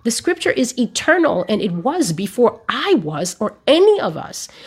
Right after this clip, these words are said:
So you allow scripture to be what it is, and then you, as a good student that is seeking to be approved before the Lord,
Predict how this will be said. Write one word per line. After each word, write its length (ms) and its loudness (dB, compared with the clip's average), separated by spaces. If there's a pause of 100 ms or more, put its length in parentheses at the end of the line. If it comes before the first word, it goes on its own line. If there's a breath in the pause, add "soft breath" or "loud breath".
So 200 2
you 240 4
allow 420 0
scripture 440 -4
to 120 -4
be 380 2
what 340 -2
it 240 -6
is, 260 -2
and 220 -2
then 160 0
you, 540 2
as 260 -4
a 140 0
good 320 -2
student 720 0 (260 loud breath)
that 180 2
is 160 2
seeking 520 4
to 80 -2
be 180 -6
approved 500 -4
before 360 -4
the 80 -2
Lord, 400 -4